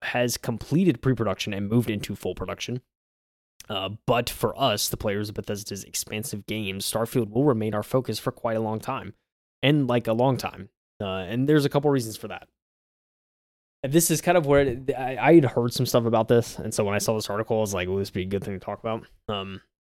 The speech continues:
first, not only is Starfield a gigantic game by any metric, offering hundreds of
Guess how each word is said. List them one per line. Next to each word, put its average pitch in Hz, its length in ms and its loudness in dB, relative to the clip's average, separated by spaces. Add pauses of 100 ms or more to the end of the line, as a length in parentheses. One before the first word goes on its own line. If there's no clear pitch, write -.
(260)
first, 139 480 2
not 117 200 0
only 113 200 0
is 101 120 -4
Starfield 104 340 0
a 98 60 -2
gigantic 113 680 -4
game 123 240 -2
by 110 120 -2
any 117 240 -2
metric, 98 420 -6
offering 98 380 -8
hundreds 110 320 -2
of 95 120 -4